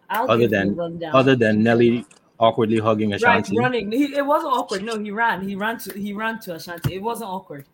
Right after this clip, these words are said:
Speaker 1: It was
Speaker 2: That wasn't
Speaker 1: very
Speaker 2: awkward?
Speaker 1: calculated. No, it,
Speaker 2: No, I
Speaker 1: it
Speaker 2: don't
Speaker 1: was
Speaker 2: mean for
Speaker 1: awkward for her.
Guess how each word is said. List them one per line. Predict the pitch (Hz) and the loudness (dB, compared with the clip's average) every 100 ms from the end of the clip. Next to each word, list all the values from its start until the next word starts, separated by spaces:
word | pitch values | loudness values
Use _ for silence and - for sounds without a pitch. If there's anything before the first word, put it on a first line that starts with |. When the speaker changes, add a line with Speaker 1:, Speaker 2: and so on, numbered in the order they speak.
| _ _ | _ _
Speaker 1:
It | 190 | -8
was | 190 | 0
Speaker 2:
That | 147 139 | 4 6
wasn't | 139 143 | 6 6
Speaker 1:
very | 127 | 4
Speaker 2:
awkward? | - 165 175 | 6 2 2
Speaker 1:
calculated. | 175 147 - - - _ _ | -6 -16 -20 -20 -20 _ _
No, | 233 247 240 190 | -2 0 0 -2
it, | 190 - - - | -6 -8 -12 2
Speaker 2:
No, | 180 | 6
I | 185 | 8
Speaker 1:
it | |
Speaker 2:
don't | 247 | 8
Speaker 1:
was | 247 | 8
Speaker 2:
mean | 220 | 6
for | 147 | 2
Speaker 1:
awkward | 127 - | -2 -6
for | 214 190 | -6 -4
her. | 247 240 165 170 | -2 -2 -2 -6